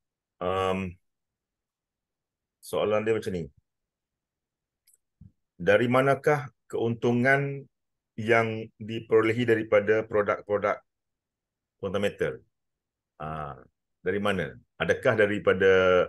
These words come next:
ah, pelaburan atau daripada apa? Ah. Ah, ada jawab tak? Kenaikan harga emas. Ada, ada orang lain nak jawab lagi?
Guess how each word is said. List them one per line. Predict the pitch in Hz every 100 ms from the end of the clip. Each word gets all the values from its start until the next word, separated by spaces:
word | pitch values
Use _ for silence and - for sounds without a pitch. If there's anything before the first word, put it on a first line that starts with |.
| - _ _ _ _ - - _ _ 80
ah, | 85 82
pelaburan | 90 87 98 143 175 165 - _
atau | - 87 95 92
daripada | 95 98 73 -
apa? | 76 62 78 _ _ _ _ _
Ah. | 69 62 - _ _ _ _ _ _ _ _ _ _ _ _ _ _ _ _ _ _ _ _ 80
Ah, | 62 67
ada | 104
jawab | 117 110 80
tak? | - _ _ _ _ _ _ _ _ _ _ _ _ _ _ _ _ _
Kenaikan | 90 104 110 135 123
harga | 117 113
emas. | 120 107 - - - - - _ _ _ _ _ _ _ _ _ _ _ _
Ada, | 101 123 127 -
ada | 117 131
orang | 135 139 143
lain | 151
nak | 131
jawab | 135 139
lagi? | 143 165